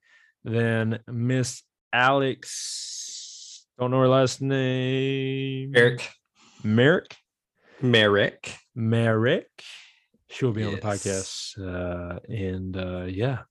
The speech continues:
Speaker 1: we'll have a great time with that and talk about some movies. We'll be both seeing Morbius, uh, this weekend and just a lot of good movies coming out.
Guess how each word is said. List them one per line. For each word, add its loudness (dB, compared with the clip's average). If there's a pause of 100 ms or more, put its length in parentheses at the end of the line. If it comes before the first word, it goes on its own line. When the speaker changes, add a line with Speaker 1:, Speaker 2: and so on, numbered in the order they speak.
(120)
Speaker 1:
we'll -6
have -2
a -4
great 2
time 2
with -4
that 2 (500)
and -2
talk -4
about 0
some -6
movies. 0
We'll 0
be -2
both 0
seeing -4
Morbius, -2 (240)
uh, -10
this -10
weekend 0
and -2 (420)
just -10
a 4
lot 4
of 0
good 2
movies 0
coming -2
out. -4